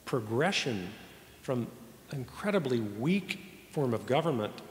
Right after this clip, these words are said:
to the Articles of Confederation, which was stronger than what they had, onward to seventeen eighty-seven to a strong government,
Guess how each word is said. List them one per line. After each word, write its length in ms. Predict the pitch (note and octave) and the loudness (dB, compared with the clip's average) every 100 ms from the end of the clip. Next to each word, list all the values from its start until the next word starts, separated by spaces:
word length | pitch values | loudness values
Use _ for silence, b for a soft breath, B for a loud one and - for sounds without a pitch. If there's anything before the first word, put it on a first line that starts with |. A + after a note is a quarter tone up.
| B B B B B - | B B B B B -4
to 340 | D3 B2+ A#2 - | 0 2 2 -2
the 140 | B2 - | -6 0
Articles 440 | D#3+ D#3+ E3 D#3 C3 | 4 6 4 0 0
of 120 | - | 0
Confederation, 760 | B2 - A#2 G#2+ B2+ D3+ F3 B2+ | -2 2 2 4 2 2 2 0
which 200 | - A#2+ | 0 -2
was 100 | G2 | -4
stronger 480 | - B2+ C3 C#3 | -2 0 2 4
than 140 | B2+ A2+ | 2 2
what 140 | G#2+ | 0
they 140 | G2+ F#2+ | -2 -2
had, 320 | A#2+ B2 B2+ - B B B B - | 0 0 -2 -8 B B B B -4
onward 400 | D3 D#3+ E3+ C#3 | 2 6 6 6
to 80 | C3+ | 2
seventeen 500 | - C#3 C3 B2 B2+ | 2 2 2 0 2
eighty-seven 760 | A2+ G#2+ G2 - C3+ A#2+ G2+ F#2+ - | 2 2 0 2 0 0 -4 -6 -6
to 160 | A#2+ | -2
a 40 | G#2 | -2
strong 380 | - C3+ A#2+ G#2 | -2 0 0 0
government, 360 | A#2 A2+ G2+ | 0 -2 -4